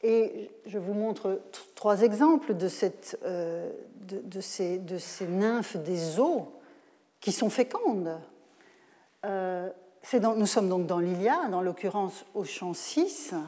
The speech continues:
et le poète décrit ce qui se passe sur le champ de bataille.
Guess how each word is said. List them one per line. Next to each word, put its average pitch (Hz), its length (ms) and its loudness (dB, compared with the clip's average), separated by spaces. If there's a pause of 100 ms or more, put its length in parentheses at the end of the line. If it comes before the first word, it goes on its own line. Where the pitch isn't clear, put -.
(600)
et 226 160 10
le 208 160 8
poète 196 680 6 (240)
décrit 247 380 6
ce 285 140 0
qui 202 140 -6
se - 100 -6
passe 202 200 4
sur 185 140 -4
le 180 80 0
champ 180 220 -4
de 175 80 -2
bataille. 185 600 -2